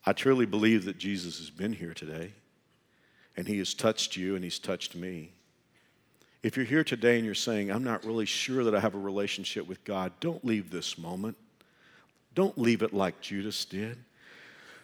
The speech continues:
Let this moment be the moment where you say to Jesus, "I am a sinner, and I believe you died for me, and I may not understand fully everything you did for me, but I want to accept you as my Lord and Savior."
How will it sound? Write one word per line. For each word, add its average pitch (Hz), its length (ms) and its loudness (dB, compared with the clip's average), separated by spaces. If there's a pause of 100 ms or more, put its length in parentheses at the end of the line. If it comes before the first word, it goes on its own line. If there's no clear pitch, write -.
(180)
Let 170 280 12
this 165 220 6
moment 135 320 4
be 117 100 4
the 107 100 0
moment 104 360 2
where 104 120 2
you 101 200 0
say 110 240 6
to 98 100 2
Jesus, 92 420 -2
"I 107 180 4
am 98 220 2
a 92 60 -4
sinner, 90 380 -4
and 98 180 0
I 113 80 6
believe 107 340 0
you 101 120 -4
died 98 280 0
for - 160 -12
me, 90 220 -2
and 92 100 -2
I 117 80 4
may 147 140 4
not 127 180 2
understand 117 540 0
fully 107 300 2
everything 101 380 0
you 95 80 -2
did 95 180 -2
for - 100 -12
me, 87 140 -2
but 95 140 -2
I 104 60 2
want 113 180 -2
to 95 40 -2
accept - 440 -2
you 95 100 -6
as - 160 -12
my 90 80 -8
Lord 87 240 -8
and 80 100 -12
Savior." 95 460 -8